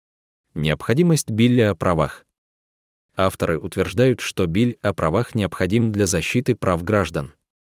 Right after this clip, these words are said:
Они объясняют, что Биль о правах гарантирует, что правительство не может ущемлять права граждан, устанавливает чёткий набор правил, которым должно следовать правительство, и позволяет защищать права граждан. Основная идея номер пять.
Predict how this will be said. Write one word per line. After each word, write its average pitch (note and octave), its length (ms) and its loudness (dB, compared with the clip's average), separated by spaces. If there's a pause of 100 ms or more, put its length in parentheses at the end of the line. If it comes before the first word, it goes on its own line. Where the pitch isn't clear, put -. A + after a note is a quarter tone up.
(520)
Они F#2+ 300 2
объясняют, D#3 540 2
что - 260 -2
Биль B2 320 2
о A2 100 -2
правах G#2+ 400 -2
гарантирует, G#2+ 640 0
что - 260 -4
правительство F#2 720 -4 (180)
не G#2 160 0
может D#3+ 360 0
ущемлять A#2+ 480 0
права G2+ 300 0
граждан, F#2 480 -2 (180)
устанавливает A#2 760 0
чёткий - 380 -2
набор F#2 340 -2
правил, E2+ 420 -2 (140)
которым E3 460 0
должно A2 400 0
следовать A#2+ 480 0
правительство, G2 640 -4 (220)
и G#2+ 140 0
позволяет G2+ 500 -2
защищать G#2 540 -4
права G2+ 280 0
граждан. G2 500 -2 (960)
Основная G2 720 0
идея G#2 300 2
номер F2 360 0
пять. - 340 -4